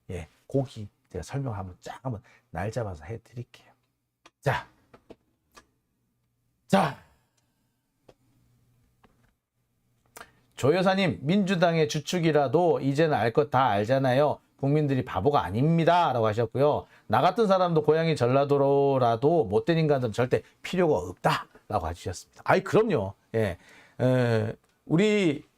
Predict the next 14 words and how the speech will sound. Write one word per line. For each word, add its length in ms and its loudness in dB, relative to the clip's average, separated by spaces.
민주 280 2
시민들은, 960 2
예, 460 0
에, 340 -10
이렇게 240 -2
세습을 800 2
해온 600 2
적폐, 560 -2
세습 480 0
수박, 540 0
아, 300 -8
세습 340 0
수박이네, 540 0
그죠? 280 -4